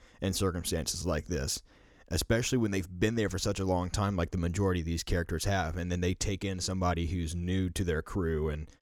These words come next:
you kinda see what it's like, how, what it's like for somebody to develop a bond with these characters, and it, and what it's like for somebody to eventually try to, you know, their, their mindset starts changing, and this movie kind of explores that, and I think it's interesting. And you watch these,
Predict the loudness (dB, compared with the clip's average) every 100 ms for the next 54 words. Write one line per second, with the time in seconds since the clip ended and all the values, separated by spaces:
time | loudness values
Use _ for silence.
0 | _ 0 2 2 2 0 0 0 2 2
1 | 0 0 0 0 2 0 -2 0 0 2
2 | 2 0 0 -2 0 0 -2 0 2 2
3 | 0 0 0 2 0 0 -2 0 0 0
4 | -2 -2 0 0 0 0 0 0 0 -2
5 | -2 -4 -8 -14 -20 -20 -20 -20 _ _
6 | _ 0 0 0 0 2 2 2 0 0
7 | -2 0 0 0 0 0 0 -2 -2 -2
8 | 0 0 0 -2 -2 -2 -4 -8 _ _
9 | _ _ 0 2 2 0 2 2 0 -2
10 | -2 0 0 0 0 0 0 -2 0 0
11 | 0 0 0 -2 -2 -4 -2 0 2 2
12 | 0 -2 -2 -2 -2 -2 -2 -2 -4 -2
13 | 0 2 2 2 -2 -2 -2